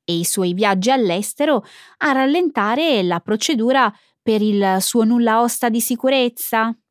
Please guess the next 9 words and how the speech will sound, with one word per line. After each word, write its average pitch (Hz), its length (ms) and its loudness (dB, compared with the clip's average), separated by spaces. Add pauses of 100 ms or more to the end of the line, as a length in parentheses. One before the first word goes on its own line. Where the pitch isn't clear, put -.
(200)
Mm, 214 160 -2
non - 840 -8
mi 277 80 4
sembra 185 460 0
ci 208 140 -4
siano 202 520 -2
problemi 190 540 -2
di 170 100 -4
sicurezza, 180 960 -4